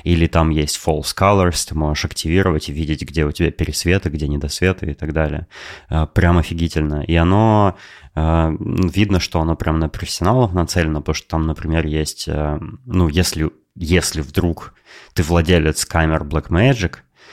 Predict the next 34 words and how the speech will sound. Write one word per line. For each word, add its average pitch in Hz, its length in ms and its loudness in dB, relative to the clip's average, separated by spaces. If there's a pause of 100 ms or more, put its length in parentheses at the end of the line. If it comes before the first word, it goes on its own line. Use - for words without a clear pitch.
(160)
э, 82 260 2
или 92 320 4
если 78 480 0 (340)
ты - 100 -4
просто - 400 0
подписан 80 540 0
на 78 120 2
их, 73 280 -4
э, 73 420 -4
облачный, 76 800 -2
э, 71 320 -8
тариф, 87 460 0 (440)
то 80 480 4
это 82 200 0
приложение 82 560 4
автоматически - 640 -2
бэкапит, - 500 -2
типа, - 220 -4
все 78 420 0
в 76 200 -4
облако, 98 600 2
и - 80 -4
ты 82 200 2
запускаешь 82 440 0
Blackma-, 78 500 0
ну, 73 380 0
э, 71 340 -6
этот, - 320 -12
э, 71 320 -8 (100)
DaVinci 87 480 2
Resolve, 101 360 2 (520)
и 82 100 0
у 80 40 2
тебя, 85 440 2